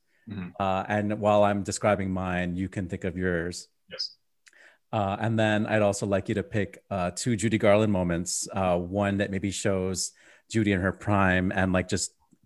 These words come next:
Speaker 2: you know, blowing us all off the stage. And then one maybe that shows her vulnerability, but,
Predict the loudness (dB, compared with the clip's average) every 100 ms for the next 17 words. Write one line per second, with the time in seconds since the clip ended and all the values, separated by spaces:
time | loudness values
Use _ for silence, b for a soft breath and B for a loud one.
0 | -6 -2 -2 -4 -2 0 2 0 0 0
1 | -2 -6 0 2 2 0 -4 -2 -2 -2
2 | -2 0 0 0 0 -2 0 0 0 -2
3 | B B B 2 4 6 4 4 4 4
4 | 2 0 0 0 0 -4